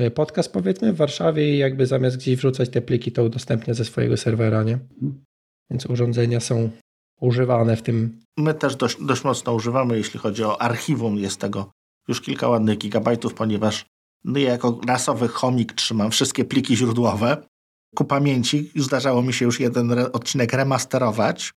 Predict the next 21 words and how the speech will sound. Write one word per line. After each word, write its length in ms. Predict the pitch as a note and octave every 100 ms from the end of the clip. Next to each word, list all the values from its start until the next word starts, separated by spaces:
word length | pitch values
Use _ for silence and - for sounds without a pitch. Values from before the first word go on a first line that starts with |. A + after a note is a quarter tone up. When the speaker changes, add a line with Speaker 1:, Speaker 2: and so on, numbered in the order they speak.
| _ _ _ -
Speaker 1:
Mhm. 340 | C3 D3+ A3 - _ _ _ _ -
Speaker 3:
No, 100 | G#3+
potrzebowaliśmy 680 | F3+ - C#3 B2+ A#2+ C3 A#2
akurat 320 | - A#2 - -
<laughs> 60 | -
kawałek 500 | D#3 C#3 F3+ - -
jego. 400 | C#3+ D#3+ D3+ - _ -
Speaker 2:
Ale 220 | C#3 D#3
jeszcze 260 | E3+ C3+ F#3
w 60 |
Spatial 440 | - - G3+ F#3 F3+
Audio 300 | F3+ D#3 D#3+
nie 100 | D3
jest. 400 | A2+ A2 - - _ -
Speaker 3:
Nie 220 | E3 D#3
jest, 260 | C3 A#2 -
nie 160 | B2+ A#2+
jest, 260 | C3 -
tak, 140 | C3 -
ale 120 | A2+
Speaker 2:
Dostępny. 540 | C3 A#2+ A#2+ A#2 B2+